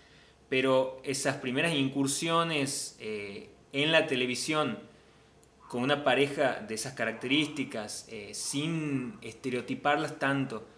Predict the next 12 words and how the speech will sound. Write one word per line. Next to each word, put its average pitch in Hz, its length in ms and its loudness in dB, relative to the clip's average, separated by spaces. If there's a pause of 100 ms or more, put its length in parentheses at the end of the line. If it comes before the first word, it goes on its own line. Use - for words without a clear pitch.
(280)
y 135 200 -4
que 127 400 0
incluso 127 440 0
haya 123 160 2
un 143 80 -2
capítulo - 440 -2
específicamente 135 580 -4
dedicado 135 640 0
al 113 200 -8
casamiento 147 600 -2
de 131 120 0
ellas, 131 360 -6